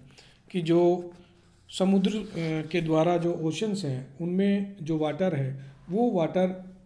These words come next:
इवेपोरेशन के through जाता है और इवेपोरेशन या वाष्पोत्सर्जन, अ, के का-, वाष्प बन के उड़ता है पानी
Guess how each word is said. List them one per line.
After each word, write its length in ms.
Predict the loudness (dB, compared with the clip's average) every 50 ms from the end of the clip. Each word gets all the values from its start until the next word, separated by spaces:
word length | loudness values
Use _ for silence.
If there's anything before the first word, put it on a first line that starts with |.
| _ -4
इवेपोरेशन 600 | -2 -2 -2 0 0 0 2 2 0 0 -2 -4
के 100 | -2 -4
through 300 | -4 -2 -2 -2 -2 -2 -4 -8 -14 -10 -6
जाता 320 | -4 -2 -2 -2 -4 -4
है 240 | -4 -4 -4 -6 -8 -14 -18 -20 -20 -20 -20 _ _ _ _ _ -8
और 320 | -4 -2 0 -2 -2 -2 -4
इवेपोरेशन 580 | -4 -4 -4 -4 -4 -2 -2 -2 -2 -2 -2
या 120 | -2 0 0
वाष्पोत्सर्जन, 720 | 0 -2 -2 -4 -4 -4 -6 -4 -2 -2 -4 -2 -2 -4
अ, 80 | -6 -8 -8 -8 -8 -8 -8 -10 -10 -10
के 80 | -10 -10
का-, 160 | -10 -8 -6
वाष्प 320 | -4 -2 -2 -4 -4 -6 -10
बन 280 | -12 -10 -8 -6 -6 -6
के 160 | -4 -2 -2
उड़ता 360 | -2 -2 -4 -4 -2 0 0
है 100 | 0 0
पानी 360 | -2 -4 -4 -4 -4 -6 -6